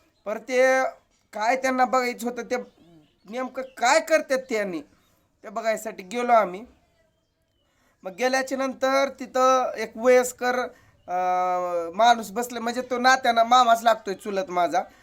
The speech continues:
त्यानं बसले होते. मग त्यानं म्हटलं, "या बसा," म्हटलं. आणि मग, अं, बसा म्हटल्याच्या नंतर म्हटलं, "नाही, आम्ही असंच उभं उभंच बरं राहू," म्हटलं. त्या लोकांनी, अं,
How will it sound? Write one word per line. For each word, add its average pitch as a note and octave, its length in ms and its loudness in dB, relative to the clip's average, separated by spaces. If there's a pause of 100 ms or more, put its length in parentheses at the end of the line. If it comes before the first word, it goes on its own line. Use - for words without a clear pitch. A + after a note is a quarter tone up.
(300)
त्यानं G#3+ 240 -2
बसले B3 320 -2
होते. G#3 300 -4 (360)
मग F#3 140 -10
त्यानं A3 220 2
म्हटलं, G#3+ 340 -2
"या G#3 340 4
बसा," G3+ 340 0
म्हटलं. G3+ 440 -2 (680)
आणि F3+ 680 -2 (720)
मग, F3+ 280 -10
अं, F#3 460 0
बसा B3 240 2
म्हटल्याच्या A#3+ 440 -2
नंतर A3+ 280 -8
म्हटलं, A3 380 -2
"नाही, A3+ 180 4
आम्ही G#3 240 2
असंच G#3 260 -2
उभं G#3 220 -4
उभंच G3+ 300 -4
बरं G#3+ 180 2
राहू," F#3+ 180 4
म्हटलं. D#3 320 -6 (1040)
त्या G3+ 120 -2
लोकांनी, A3 640 -2
अं, G#3+ 160 -4